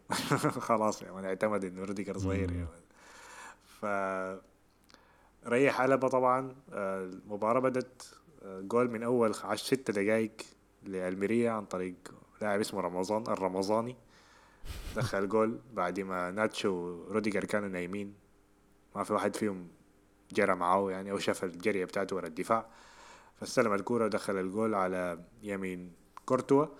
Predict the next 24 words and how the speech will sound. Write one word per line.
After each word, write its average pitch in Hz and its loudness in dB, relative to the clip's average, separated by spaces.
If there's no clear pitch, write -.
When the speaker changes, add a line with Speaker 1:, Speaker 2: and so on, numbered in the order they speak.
Speaker 1:
بعدين 120 8
ريال 196 12
مدريد 208 8
كان 190 6
مسيطر 170 4
في 131 -4
المباراة 104 2
يعني، 78 -4
فكمية 101 0
من 131 0
الفرص، 131 2
كمية 123 0
من 113 -2
الركنيات، 104 0
حكاية 135 10
بتاعت 98 6
كم 107 2
ح-، - -6
عشرين 127 6
شوطة 131 6
وأربعتاشر 98 6
Speaker 2:
سبعتاشر 127 10
Speaker 1:
كورنر. 107 10
Speaker 2:
أعتقد. 95 4